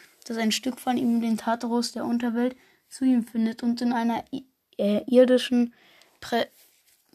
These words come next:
boah, Alter, P-, Prä-, Präsenz, äh, ja, in jenem Sarg vervoll-, also vervollständigt. Die, je-, je-, die Helden befreien Grover, besiegen den Zyklopen und kehren unversehrt heim.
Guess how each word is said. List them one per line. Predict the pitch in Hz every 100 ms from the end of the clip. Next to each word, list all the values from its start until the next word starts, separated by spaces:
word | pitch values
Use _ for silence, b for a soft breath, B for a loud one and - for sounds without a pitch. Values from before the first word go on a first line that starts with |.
| - -
boah, | 202 -
Alter, | 202 226 190 185 -
P-, | - - _ -
Prä-, | - 240 - - -
Präsenz, | - - 220 214 208 220 240 262 262 - - - -
äh, | 233 214 208
ja, | 202 214 208 B B B 247 B B B -
in | 226 226 233 -
jenem | 208 208 240 254 247 -
Sarg | 220 214 214 214 - -
vervoll-, | - - 220 214 220 214 214 -
also | 202 185 208
vervollständigt. | - 202 214 214 202 214 196 196 202 - - _ _ b b b b b _ -
Die, | 240 262 -
je-, | 214 214 226 - _
je-, | - - 202
die | - 196
Helden | 190 226 233 247 262 277 -
befreien | - 226 - 214 220 233
Grover, | 208 220 226 233 254
besiegen | 233 220 226 226
den | 226 214
Zyklopen | 220 - 247 247 233
und | 220
kehren | - 240 240 233
unversehrt | 226 226 226 233 -
heim. | 196 190